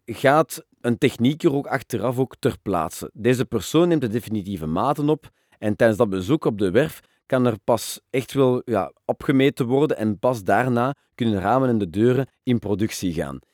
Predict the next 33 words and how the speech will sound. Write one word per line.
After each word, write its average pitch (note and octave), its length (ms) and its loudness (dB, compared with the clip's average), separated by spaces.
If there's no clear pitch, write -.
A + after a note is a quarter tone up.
En A#2+ 240 6
dus C#3 140 6
deze D3+ 160 2
persoon, F#3 560 4
als C3+ 120 2
die C3 100 0
dan B2 140 4
toch C#4 200 0
ter C#3+ 160 2
plaatse G2+ 480 -2
is, C4 160 -6
kan D#3+ 120 2
die C#3+ 100 2
toch, D3+ 280 0
ja, C3+ 180 0
best A2+ 300 0
ook A#3+ 160 0
wat E3+ 280 0
rekening E3 540 0
gehouden E3+ 280 2
worden, D3+ 280 2
ook F3 100 -2
met E3 120 -2
de - 60 -10
situatie A2+ 640 -2
ook D2+ 120 -6
ter E2 140 -12
plaatse. E2+ 280 -4
De C#3 60 -2
oriëntatie B2 640 0
van C3+ 140 0
de C#3 80 0
zon, F2 300 -6